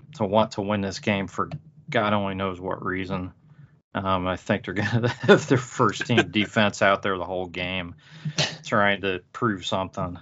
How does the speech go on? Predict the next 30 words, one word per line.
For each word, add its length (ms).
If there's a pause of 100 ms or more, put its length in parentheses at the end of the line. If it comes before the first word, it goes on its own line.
(260)
Um, 680
and, 300
and 180
I 80
think, 420 (500)
you 100
know, 160
I, 240
I 40
think 340
their, 360 (140)
I 120
think 280
their 160
defense, 920 (340)
um, 640 (200)
is 160
probably 340
gonna 220
get 200
some 140
turnovers 680
on 120
the 60
Browns' 440 (280)
backup, 500 (380)
you 100
know, 260 (460)
um, 460
offense. 680